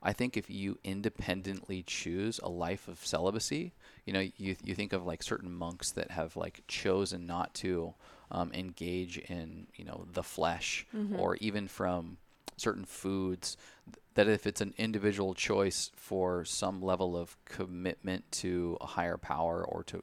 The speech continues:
Speaker 1: to, or to the higher version of yourself, great. But the fact that it's required or, or if you were to go this route, you have to be this particular way,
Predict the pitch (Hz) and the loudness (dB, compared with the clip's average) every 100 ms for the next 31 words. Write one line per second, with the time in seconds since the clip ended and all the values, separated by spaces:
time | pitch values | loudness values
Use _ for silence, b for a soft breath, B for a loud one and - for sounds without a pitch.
0 | - 95 90 _ - 80 90 - 92 - | -8 -8 -8 _ -6 -4 -4 -4 -2 -2
1 | 95 85 82 87 87 78 87 82 101 - | 0 0 0 -4 -6 -10 -2 2 2 0
2 | - B B B B B - 95 90 71 | -12 B B B B B 0 4 6 4
3 | - _ - 110 98 - 95 123 117 107 | -6 _ 0 4 4 10 8 8 2 2
4 | - - - 92 87 - - 95 - 82 | 2 -8 -8 -4 -4 -6 -12 -10 -4 0
5 | 85 104 120 120 - 92 90 - - 85 | 2 2 2 -2 -2 0 0 -2 0 0
6 | 85 - B B B - 107 113 110 101 | 0 -4 B B B -4 -2 2 4 4
7 | 95 95 95 92 92 85 - 92 - - | 4 4 4 2 4 4 4 -10 -8 -8
8 | - 78 82 - 110 95 95 101 - 101 | 0 2 2 0 -6 -4 -4 -4 -2 -4
9 | - 92 73 82 107 | -2 -4 -2 0 0